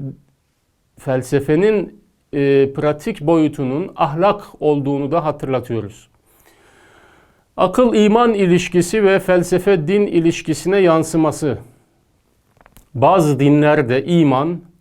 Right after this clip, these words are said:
akıl dışı, akıl ötesi ve akıl karşıtı dogmatik bir durum olarak görülmüş olabilir. Dinin içinde en temel kavramın iman veya inanç olduğunu söyleyeceğiz.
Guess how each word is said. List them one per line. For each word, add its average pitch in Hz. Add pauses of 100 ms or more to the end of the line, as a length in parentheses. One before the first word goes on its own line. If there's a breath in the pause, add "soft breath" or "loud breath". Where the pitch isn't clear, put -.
(500)
akıl 160
dışı, 135
akıl 180
ötesi 143
ve 151
akıl 151
karşıtı 147
dogmatik 156
bir 170
durum 175
olarak 170
görülmüş 151
olabilir. 127 (1300 soft breath)
Dinin 156
içinde 143
en 175
temel 143
kavramın 135
iman 143 (220)
veya 131
inanç 170
olduğunu 117 (140)
söyleyeceğiz. 175